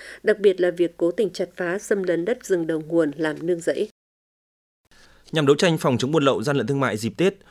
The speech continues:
Speaker 2: Ủy ban nhân dân tỉnh đã thành lập đoàn kiểm tra liên ngành và các thành viên Ban chỉ đạo ba tám chín của tỉnh mở đợt cao điểm tăng cường đấu tranh chống buôn lậu, gian lận thương mại,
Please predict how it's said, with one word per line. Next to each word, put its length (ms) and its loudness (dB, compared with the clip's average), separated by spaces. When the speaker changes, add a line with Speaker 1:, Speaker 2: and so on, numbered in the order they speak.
Speaker 2:
Ủy 140 4
ban 100 4
nhân 80 2
dân 120 0
tỉnh 180 4
đã 80 -2
thành 140 0
lập 160 2
đoàn 140 -2
kiểm 160 -2
tra 120 -4
liên 140 0
ngành 380 0
và 100 -2
các 120 -4
thành 200 -4
viên 260 0
Ban 120 -2
chỉ 100 -8
đạo 160 -2
ba 140 -2
tám 140 -4
chín 180 -4
của 100 -2
tỉnh 240 2
mở 120 4
đợt 140 2
cao 100 0
điểm 220 2
tăng 140 -2
cường 140 0
đấu 100 0
tranh 220 -2
chống 200 -4
buôn 140 2
lậu, 180 2
gian 200 0
lận 100 0
thương 120 -4
mại, 200 0